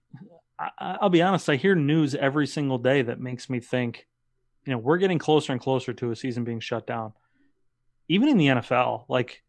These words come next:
it wouldn't surprise me if, and at this point it would if it came overnight because there's really been no rumblings of this, but, um, it feels like it's gonna be very tricky. And we've heard,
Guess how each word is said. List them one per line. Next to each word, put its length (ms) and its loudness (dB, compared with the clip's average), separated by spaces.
it 100 2
wouldn't 300 4
surprise 460 2
me 320 -4
if, 320 -6
and 320 0
at 160 2
this 160 6
point 300 0
it 120 -2
would 220 0
if 140 -2
it 100 -8
came 200 -4
overnight 440 -2
because 300 -4
there's 140 -6
really 200 -2
been 160 -6
no 140 -8
rumblings 500 -4
of 100 -4
this, 220 -6
but, 360 -6
um, 560 -4
it 300 4
feels 360 0
like 180 -4
it's 180 -4
gonna 200 0
be 120 -4
very 280 2
tricky. 300 -4
And 100 -4
we've 160 -4
heard, 420 2